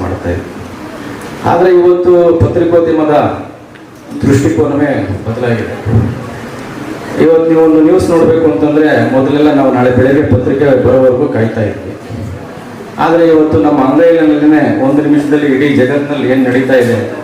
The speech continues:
ಅನ್ನೋದನ್ನ ತಿಳ್ಕೊಳ್ಳುವಂತ ವ್ಯವಸ್ಥೆ ಇದೆ. ಹಾಗೇನೆ ಪತ್ರಕರ್ತರು ಅಷ್ಟೇ.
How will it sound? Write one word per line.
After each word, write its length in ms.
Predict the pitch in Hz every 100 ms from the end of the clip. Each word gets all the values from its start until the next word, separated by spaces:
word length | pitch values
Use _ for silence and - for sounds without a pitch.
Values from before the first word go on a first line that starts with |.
| - - -
ಅನ್ನೋದನ್ನ 400 | 127 135 127 127 127 101 98 87 - - - - - - - - - -
ತಿಳ್ಕೊಳ್ಳುವಂತ 580 | 156 156 143 123 113
ವ್ಯವಸ್ಥೆ 440 | 147 117 - - 110
ಇದೆ. 180 | 92 - - - - - - - -
ಹಾಗೇನೆ 500 | 139 190 208 175 151
ಪತ್ರಕರ್ತರು 640 | 151 - 185 180 175 170 120
ಅಷ್ಟೇ. 360 | - - -